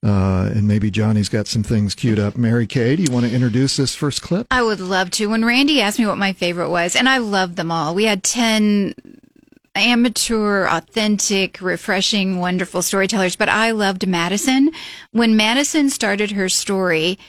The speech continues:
Speaker 2: it was hilarious. She talked about body image as she was growing up, and she had the entire audience in stitches. And
Speaker 1: Hmm.
Speaker 2: then in the middle of her story, she took this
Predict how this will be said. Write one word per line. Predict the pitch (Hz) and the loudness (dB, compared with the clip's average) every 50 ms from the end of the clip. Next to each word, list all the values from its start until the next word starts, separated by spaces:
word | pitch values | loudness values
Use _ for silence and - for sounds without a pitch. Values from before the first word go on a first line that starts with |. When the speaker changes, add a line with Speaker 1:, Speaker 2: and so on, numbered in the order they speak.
| - - | -8 -2
Speaker 2:
it | - 214 - | -2 0 0
was | 226 196 - | 0 -2 -2
hilarious. | - 226 208 196 190 170 170 170 139 127 131 - | -4 -4 -2 0 0 0 0 0 0 0 -2 -2
She | - - 208 | -2 -2 -2
talked | - - 214 202 202 - | -2 0 -2 -2 -2 -2
about | 214 196 190 175 165 180 | -2 -2 -2 -2 -2 -2
body | 185 185 185 190 202 220 202 | -2 -2 0 0 0 0 0
image | - 208 208 214 214 214 202 208 | 0 0 2 2 2 0 0 0
as | 175 | 0
she | - - 208 185 | 0 0 0 0
was | 190 180 190 | 0 -2 -2
growing | - 202 180 185 185 180 175 180 | -2 -2 -2 0 0 0 0 0
up, | 170 190 247 277 - - - - - - - - _ - | 0 0 -2 -2 -6 -10 -12 -12 -16 -20 -20 -14 _ -4
and | 220 196 185 180 185 185 180 | 0 0 0 0 0 0 0
she | - 226 214 | 0 2 2
had | 202 196 190 190 180 | 2 2 0 0 0
the | 190 190 185 | -2 -2 -2
entire | 185 185 202 220 196 196 196 175 | -2 -2 -2 0 0 0 0 0
audience | - 185 185 190 190 190 185 - | 0 0 0 0 0 0 -2 0
in | 190 185 180 | 0 0 0
stitches. | 170 - - 220 220 - 254 247 247 - | 0 0 -2 -2 0 2 0 0 0 0
And | - - 214 220 | 0 0 2 4
Speaker 1:
Hmm. | 220 | 4
Speaker 2:
then | 226 240 254 277 277 | 2 2 2 2 2
in | 269 - 233 214 | 2 2 2 0
the | 202 | 2
middle | 196 196 196 202 226 240 269 277 269 | 2 0 0 0 0 0 0 -2 -2
of | 254 233 - | -4 -4 -4
her | 233 | -4
story, | 226 - - 220 214 202 190 196 | -4 -4 -4 -2 -2 -2 -2 -2
she | 196 - 202 | -2 -4 -4
took | - - 208 196 - | -4 -4 -6 -6 -4
this | 190 180 180 - - - | -4 -4 -4 -4 -8 -10